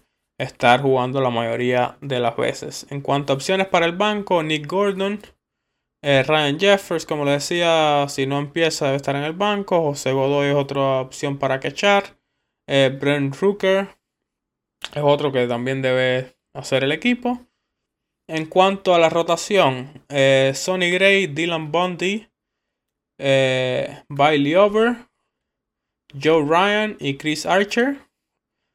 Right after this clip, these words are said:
Me parece una rotación, yo no diría que magnífica, pero yo me imagino que sea mejor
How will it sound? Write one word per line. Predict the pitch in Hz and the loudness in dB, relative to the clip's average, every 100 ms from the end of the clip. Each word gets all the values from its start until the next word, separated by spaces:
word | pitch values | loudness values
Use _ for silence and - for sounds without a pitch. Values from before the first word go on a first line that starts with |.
| _ | _
Me | - 139 | -8 0
parece | 131 131 135 147 | 2 2 0 -2
una | 139 | -2
rotación, | 135 127 123 - - 139 139 139 135 135 131 131 131 - _ _ _ _ _ _ _ _ _ - _ _ | 0 0 0 -2 0 2 2 2 -2 -6 -8 -10 -12 -14 _ _ _ _ _ _ _ _ _ -20 _ _
yo | 156 | -4
no | 160 | 0
diría | 147 160 185 | 2 4 2
que | 185 147 139 | 6 6 6
magnífica, | 135 127 208 240 202 185 180 | 4 2 0 0 0 2 2
pero | 139 135 139 139 139 139 | 2 2 2 -2 -4 -2
yo | 139 | -2
me | 143 | -2
imagino | 143 139 147 | 0 0 0
que | 139 131 | 0 0
sea | 143 143 | 2 2
mejor | 131 139 139 139 | 2 2 0 0